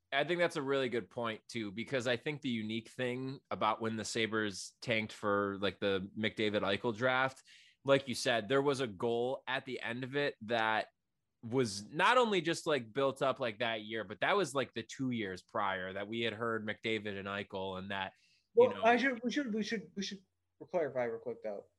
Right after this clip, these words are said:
Speaker 2: The Sabres did not tank for two years for Eichel.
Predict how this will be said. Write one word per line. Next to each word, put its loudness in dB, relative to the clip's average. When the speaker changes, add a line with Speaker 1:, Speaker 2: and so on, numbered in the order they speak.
Speaker 2:
The -10
Sabres 2
did -4
not 2
tank -2
for -12
two -10
years -8
for -10
Eichel. -8